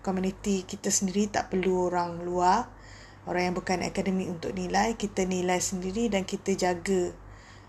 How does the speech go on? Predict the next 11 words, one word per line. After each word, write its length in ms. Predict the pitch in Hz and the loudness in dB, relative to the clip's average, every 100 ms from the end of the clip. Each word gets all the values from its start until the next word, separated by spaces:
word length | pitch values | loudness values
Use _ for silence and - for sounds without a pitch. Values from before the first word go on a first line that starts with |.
| - | -6
uh, 560 | 180 175 170 170 175 175 160 - - | -2 0 2 2 0 -4 -8 -16 -2
integriti 1200 | 220 202 202 190 196 196 - 208 196 190 185 190 | 0 6 6 6 2 0 -2 0 2 2 0 -2
akademik 720 | - - 190 185 185 185 - | -4 -2 0 2 0 -2 -4
tu 80 | - | -8
dekat 240 | 170 - - | -8 -4 0
situ. 400 | - - 170 - - - - - - | 0 -2 -10 -12 -16 -18 -16 -18 -12
Uh, 160 | 165 170 | -8 -2
jadi 240 | 190 196 | 0 2
kita 240 | 208 208 196 | 0 -2 0
tak 240 | - 190 | 2 4
nak, 240 | 202 202 | 6 6